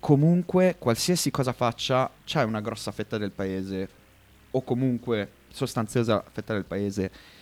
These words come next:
che è contraria a quello che viene fatto, perché Draghi ha fatto un governo tecnico e i governi tecnici di base fanno, fanno manovre che al, al, al popolo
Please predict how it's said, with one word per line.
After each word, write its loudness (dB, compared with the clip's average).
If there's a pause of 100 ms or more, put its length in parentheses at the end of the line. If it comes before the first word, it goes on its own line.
(160)
che 0
è 2
contraria 0
a -4
quello -6
che -6
viene -6
fatto, -6
perché -10
Draghi -6
ha -10
fatto -14
un -12
governo -8
tecnico -4 (300)
e -2
i 2
governi 2
tecnici -4
di -2
base -2
fanno, -2
fanno -2
manovre 2
che -2
al, -2
al, -2 (520)
al 2
popolo 0